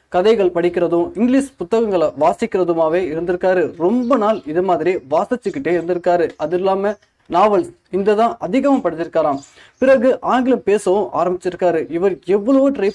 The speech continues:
பண்ணியும் ஆரம்ப காலகட்டத்துல இவருக்கு ஆங்கிலம் பேசவே வரல. பிறகுதாங்க கொஞ்சம் கொஞ்சமா ஆங்கிலம் பேச வந்திருக்கு. ஆனா, இவர் முயற்சியை கைவிடலன்னு தான் சொல்லணும். அதுக்கப்புறம் நல்லா ஆங்கிலம் பேசுற வரைக்கும் கத்துக்கிட்டே தான் இருந்திருக்காரு.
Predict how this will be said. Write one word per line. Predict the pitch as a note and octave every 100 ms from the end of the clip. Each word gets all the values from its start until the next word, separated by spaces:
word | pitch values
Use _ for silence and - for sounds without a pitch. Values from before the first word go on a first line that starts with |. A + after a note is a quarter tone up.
| F#3+
பண்ணியும் | F3+ G3 -
ஆரம்ப | D#3+ A3+ A#3+ A3+
காலகட்டத்துல | A3 G#3 F3+ F3 F3 F3 D3+
இவருக்கு | E3 F3+ F#3 F3
ஆங்கிலம் | D#3+ G3+ G#3 D#3 -
பேசவே | D#3 - E3+ D#3+
வரல. | D#3 D#3 - _ _ F3+
பிறகுதாங்க | G#3+ G#3+ G#3 A3 G3
கொஞ்சம் | F#3+ A#3 C4+ A3+
கொஞ்சமா | E3+ D#3+
ஆங்கிலம் | F3+ C#3 D3+ F3+ F3+ F3
பேச | E3+ F3
வந்திருக்கு. | E3 F3 G3 F3
ஆனா, | E3 F3+ F#3 -
இவர் | D#3 E3+
முயற்சியை | C#4 D#4 G#3+ - A3+
கைவிடலன்னு | F3 G3 G3 G3 F3+
தான் | G3+ -
சொல்லணும். | E3+ D#3+ A3 - _ -
அதுக்கப்புறம் | F#3 G3 F#3 A3 C#3+
நல்லா | D#3+ F3 G3+
ஆங்கிலம் | - F3 G#3+ G3 F3
பேசுற | F3+ F3+ D3
வரைக்கும் | E3 E3+ G#3 F#3 D3+
கத்துக்கிட்டே | C#3 F3 E3 C#3
தான் | D#3+ E3+
இருந்திருக்காரு. | D#3 E3+ E3+ E3 D#3+